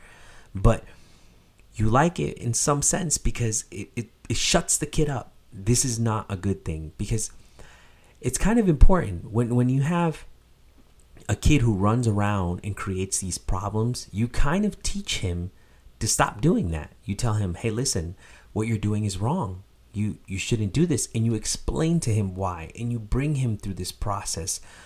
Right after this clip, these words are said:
on how to learn not to do these things. He learns to gain dominion of himself. In some sense, he learns to control this impulsive behavior. And i-, i-,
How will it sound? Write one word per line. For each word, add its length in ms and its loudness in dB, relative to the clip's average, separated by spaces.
on 160 -4
how 580 -2
to 380 -4
learn 480 0
not 180 -4
to 80 -4
do 160 -2
these 220 -6
things. 320 -8
He 100 -4
learns 540 -4
to 100 -2
gain 400 0
dominion 680 2
of 140 -4
himself. 800 -4
In 140 0
some 240 -2
sense, 380 -6
he 140 -6
learns 300 0
to 100 -2
control 760 2
this 380 -2
impulsive 720 2
behavior. 720 -8
And 520 -6
i-, 160 -12
i-, 120 -12